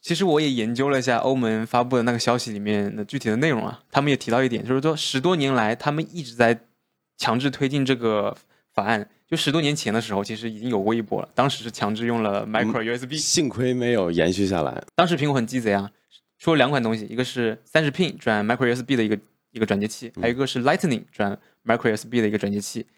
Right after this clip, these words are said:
Speaker 1: 那到了现在呢，其实这个法案其实也是比较，可能是因为有苹果这样的公司有过这样的行为嘛。
Speaker 2: 就过去钻过，被苹果钻过漏洞嘛。
Speaker 1: 它其实是不要-，不允许你做这样的行为的。
Speaker 2: 嗯。
Speaker 1: 只要是你是手持设备，
Speaker 2: 嗯。
Speaker 1: 不管是游戏机啊，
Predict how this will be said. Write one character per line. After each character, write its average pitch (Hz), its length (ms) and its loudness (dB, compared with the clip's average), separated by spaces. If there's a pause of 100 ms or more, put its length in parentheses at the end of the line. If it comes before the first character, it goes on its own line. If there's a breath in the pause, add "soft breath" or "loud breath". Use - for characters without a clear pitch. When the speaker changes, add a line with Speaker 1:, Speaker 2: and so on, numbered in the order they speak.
(260)
Speaker 1:
那 131 500 2 (240)
到 160 120 6
了 147 80 2
现 151 260 -2
在 156 140 2
呢， 117 120 0
其 101 60 -10
实 113 80 -6
这 120 80 -2
个 131 80 2
法 104 160 0
案 113 260 2 (140)
其 - 140 -14
实 117 80 -6
也 104 40 -2
是 110 80 -2
比 107 120 -6
较， 107 340 4
可 - 140 -10
能 107 120 -4
是 120 200 -2
因 120 120 -4
为 123 60 4
有 107 180 0 (220)
苹 120 80 -6
果 110 100 2
这 104 60 0
样 113 80 2
的 110 80 -2
公 110 140 -2
司 113 100 -10
有 101 120 -2
过 113 140 -6
这 117 60 2
样 120 80 4
的 117 60 2
行 107 180 -6
为 101 100 -2
嘛。 104 120 -4
Speaker 2:
就 - 80 0
过 160 180 2
去 147 160 -2
钻 156 180 2
过， 156 120 0
被 147 200 2
苹 120 220 -4
果 120 100 4
钻 113 140 0
过 120 80 4
漏 113 100 4
洞 123 140 4
嘛。 87 160 -4 (240)
Speaker 1:
它 - 100 -6
其 127 120 -2
实 120 80 -2
是 120 80 -6
不 117 140 -4
要-， 131 200 4 (240)
不 180 100 -16
允 139 220 0
许 139 100 -6
你 117 140 0
做 113 160 2
这 117 80 2
样 113 60 4
的 107 40 2
行 101 200 -4
为 - 80 -12
的。 - 80 -10
Speaker 2:
嗯。 85 200 -6 (200)
Speaker 1:
只 143 100 4
要 165 80 6
是 190 80 -2
你 147 140 0
是 147 100 -8
手 120 160 -2
持 107 80 -6
设 139 220 2
备， 113 100 0 (220)
Speaker 2:
嗯。 - 80 -16 (120)
Speaker 1:
不 139 80 -6
管 101 240 4
是 110 180 -6
游 104 100 -2
戏 117 120 -8
机 117 220 0
啊， 120 300 4